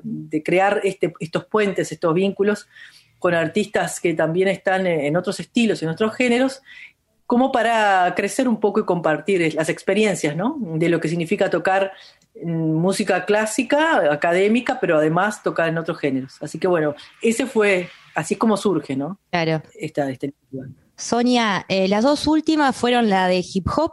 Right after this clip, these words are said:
Speaker 2: y la de música tropical, dos géneros bastante alejados de lo que es la, la filarmónica. ¿Quiénes fueron los invitados?
Speaker 1: Ah, bueno, estuvo buenísimo realmente.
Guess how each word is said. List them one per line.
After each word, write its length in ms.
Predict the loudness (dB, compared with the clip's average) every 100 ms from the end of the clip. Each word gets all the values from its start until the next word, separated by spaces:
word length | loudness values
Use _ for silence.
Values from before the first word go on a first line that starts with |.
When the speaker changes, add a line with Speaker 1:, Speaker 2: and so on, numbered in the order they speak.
| -4
Speaker 2:
y 100 | 0
la 120 | 2
de 120 | 2 2
música 440 | 2 0 0 0
tropical, 600 | 0 0 0 -2 -2 0
dos 340 | 0 -2 -6 -12
géneros 640 | -4 0 2 4 2 2
bastante 640 | 0 0 0 0 0 0 -4 -20 -20 _
alejados 760 | -4 -2 0 2 2 2 0 -2
de 120 | -2
lo 160 | 0 0
que 200 | 0 0
es 120 | 0
la, 460 | 0 2 2 0 0
la 140 | 0
filarmónica. 920 | 0 0 2 2 2 2 0 0 -2
¿Quiénes 280 | -2 0 0
fueron 220 | 2 2
los 160 | 2 2
invitados? 760 | 0 0 2 2 0 -2 -6 _ _ _ _ _ _ -10 -2
Speaker 1:
Ah, 160 | -2
bueno, 280 | 2 2 2
estuvo 320 | 2 2 2
buenísimo 540 | 4 2 2 0 0 2
realmente. 680 | 2 0 0 0 -2 -4